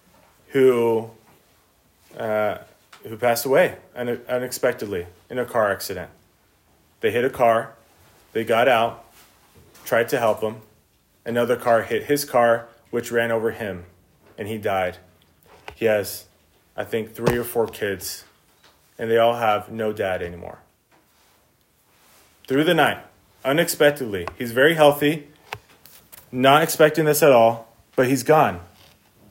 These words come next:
And so life is like a vapor. We have no time to waste avoiding sharing truth with our friends and with our family,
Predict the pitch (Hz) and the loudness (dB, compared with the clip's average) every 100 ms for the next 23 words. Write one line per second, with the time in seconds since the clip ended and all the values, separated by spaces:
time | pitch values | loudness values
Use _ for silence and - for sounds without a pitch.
0 | _ _ _ _ _ _ 139 135 151 151 | _ _ _ _ _ _ -6 2 8 8
1 | 175 208 180 180 151 156 170 131 92 - | 8 6 6 6 4 4 4 2 0 -6
2 | - _ _ _ _ _ - 147 160 160 | -20 _ _ _ _ _ 0 6 6 6
3 | 156 190 - 196 185 180 170 165 - _ | 6 6 6 8 10 8 6 -2 -12 _
4 | - 175 165 185 175 135 - - - _ | 2 4 8 8 8 4 -2 -8 -12 _
5 | _ _ _ - _ _ _ _ _ - | _ _ _ -20 _ _ _ _ _ 0
6 | 147 143 170 196 190 170 156 143 - 190 | 2 6 8 10 8 6 2 -4 2 6
7 | 185 175 147 - 185 170 - 156 160 147 | 8 6 0 4 6 6 4 0 4 2
8 | - 165 165 180 175 - - - 151 156 | 4 4 6 4 -2 -8 -16 -4 0 2
9 | 151 147 165 160 147 107 | 2 2 2 4 2 -4